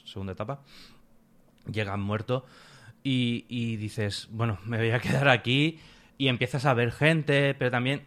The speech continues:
Quien ha hecho el camino varias veces, yo era la primera vez, pero quien ha hecho el camino varias veces creo que detecta un poquito quiénes son los nuevos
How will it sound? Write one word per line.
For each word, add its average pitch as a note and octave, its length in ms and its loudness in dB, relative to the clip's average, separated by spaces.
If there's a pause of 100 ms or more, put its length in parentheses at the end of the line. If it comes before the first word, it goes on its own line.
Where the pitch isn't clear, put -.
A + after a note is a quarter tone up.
(420)
Quien C3 160 4
ha C3+ 60 6
hecho C#3 180 0
el D#3 100 0
camino C#3 340 0
varias B2 300 0
veces, C3+ 300 -4
yo A2+ 80 -2
era A#2 380 0
la A#2 120 -4
primera A2+ 280 -2
vez, B2+ 120 -4
pero B2+ 140 -4
quien A2+ 140 -6
ha A#2 60 -4
hecho - 120 -8
el B2+ 100 -4
camino C3 280 -4
varias B2 260 -2
veces B2 260 -6
creo A#2 160 -6
que B2+ 100 -2
detecta A#2+ 360 -4
un A#2+ 100 -4
poquito A2 320 -8
quiénes A2+ 220 -8
son A2 160 -6
los G2 140 -4
nuevos A2+ 440 -4